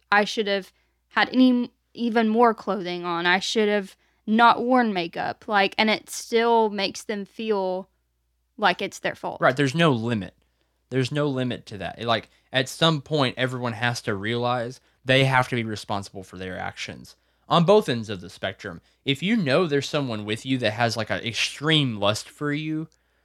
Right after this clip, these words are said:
Speaker 2: like, you know, if there's someone, guy or girl, and you know there's someone there that just has, like, this thing for you, and they're just, like, honed in on you, and then you go out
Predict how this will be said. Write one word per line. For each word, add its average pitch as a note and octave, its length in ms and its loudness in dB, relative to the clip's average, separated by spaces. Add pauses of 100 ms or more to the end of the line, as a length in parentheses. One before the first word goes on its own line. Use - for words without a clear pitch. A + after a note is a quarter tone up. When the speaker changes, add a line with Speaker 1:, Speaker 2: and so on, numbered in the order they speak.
(120)
Speaker 2:
like, A#2+ 460 0 (500)
you C#3 140 2
know, B2+ 140 4
if C3 200 -2
there's E3+ 200 4
someone, B2+ 580 0 (600)
guy B2+ 280 6
or D3 260 6
girl, A#2 380 2
and B2 220 -4
you B2+ 80 0
know B2 140 2
there's A2+ 280 0
someone C3+ 460 -2
there G2+ 400 -2 (260)
that B2 320 0
just B2+ 240 -4
has, B2+ 560 2
like, A#2 160 0
this A2+ 260 -8
thing B2+ 460 2
for G#2+ 260 -6
you, G2 380 -8
and A2 160 -8
they're B2 220 4
just, A2+ 240 -8
like, F#2+ 240 -10 (560)
honed C#3 680 0 (100)
in B2 220 0
on G2+ 240 -4
you, F#2+ 280 -14 (800)
and C#3 200 6
then D3 140 4
you D3+ 120 -2
go C3 240 4
out C3 420 4